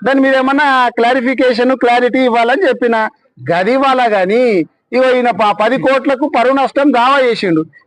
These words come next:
నేను పది కోట్లు కట్టాలనంటే వికారాబాద్ పట్టణ వాసులందరూ ఆలోచన చేయాలా.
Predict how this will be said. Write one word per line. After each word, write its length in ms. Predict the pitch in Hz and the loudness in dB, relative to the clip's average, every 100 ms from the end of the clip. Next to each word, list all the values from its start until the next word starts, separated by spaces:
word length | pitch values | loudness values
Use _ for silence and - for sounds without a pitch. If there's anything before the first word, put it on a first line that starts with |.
| 233 | -2
నేను 160 | 269 | -2
పది 240 | 269 247 262 | 0 -2 0
కోట్లు 300 | 269 277 311 | -2 0 0
కట్టాలనంటే 580 | 262 269 262 247 247 | 0 0 -2 -2 -2
వికారాబాద్ 500 | 269 240 247 247 247 | -2 0 0 0 0
పట్టణ 340 | 240 226 220 233 | -2 -2 -2 0
వాసులందరూ 540 | 226 226 220 220 294 | 0 0 -2 0 0
ఆలోచన 440 | 220 233 226 220 202 | 0 0 0 0 0
చేయాలా. 480 | 196 190 185 185 | 2 2 2 0